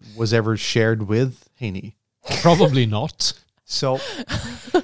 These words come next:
Speaker 1: now
Speaker 3: This
Speaker 1: th-
Speaker 3: is gonna get interesting.
Speaker 1: It is, it is, because it's going to show my blind spots. They, they, they tend to be the size of small boats.
Speaker 3: Mm-hmm.
Speaker 1: So when, when, uh,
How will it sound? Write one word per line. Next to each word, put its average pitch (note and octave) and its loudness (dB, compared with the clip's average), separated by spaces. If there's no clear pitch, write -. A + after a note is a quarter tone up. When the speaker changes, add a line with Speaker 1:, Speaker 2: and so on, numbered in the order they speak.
Speaker 1:
now E3 -2
Speaker 3:
This G#4 4
Speaker 1:
th- A#4 -2
Speaker 3:
is G4 0
gonna A3 -4
get G3 -4
interesting. D#4 2
Speaker 1:
It - 4
is, C5+ 4
it C3+ 4
is, A#2+ 0
because A#2+ -4
it's A2+ -6
going B2+ -2
to A#2+ -8
show A#2 0
my A2 -2
blind G#2+ -4
spots. - -4
They, A#2+ 4
they, A#2+ 6
they A#2+ -4
tend A#2 -2
to A#2+ -8
be A2 -2
the G2+ -4
size G#2 -2
of F#2 -8
small F#2+ -6
boats. - -6
Speaker 3:
Mm-hmm. F#3+ -2
Speaker 1:
So - 2
when, C3+ 2
when, C3 0
uh, B2+ -2